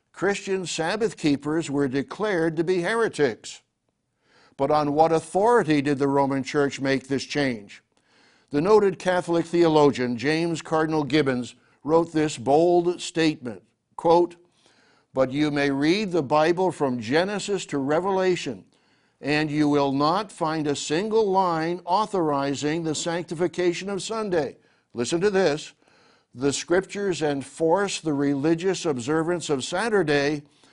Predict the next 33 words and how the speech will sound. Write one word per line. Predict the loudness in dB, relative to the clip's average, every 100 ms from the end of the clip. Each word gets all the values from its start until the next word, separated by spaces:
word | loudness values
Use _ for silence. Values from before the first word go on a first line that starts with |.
| _
a | -2 0
day | 2 2 2
which | 2 0 0
we | 2 4 4 2
never | -2 -2 -2 -4
sanctify," | -4 -4 -2 -2 2 2 0 -2
end | -2 -2
of | -4
quote. | 0 -2 -2 _ _ _ _ _ _ _ _ _
In | -2
other | 0 2
words, | 4 4 2 0
Gibbons | 2 4 2 0
is | -2 -2
saying, | 2 4 2 -4 -16 _ _ _
"If | -2 -2 0
the | -2
Bible | 0 0 2 2 0 2
is | 0 2
your | 0
authority, | 0 0 2 2 2 -4 -6 _
you | -2 0
have | 2 0 2
no | -2 0 0 0
basis | 0 0 0 -2 -2
for | -4 -2
observing | -2 -2 -2 -2 -4
Sunday." | -4 -4 0 0 0 -6 _ _ _ _ _ _
the | -2
scriptures, | -2 0 -2 0 -4 0
as | 2 2
he | 0 -2
states, | -2 -2 0 -2 -8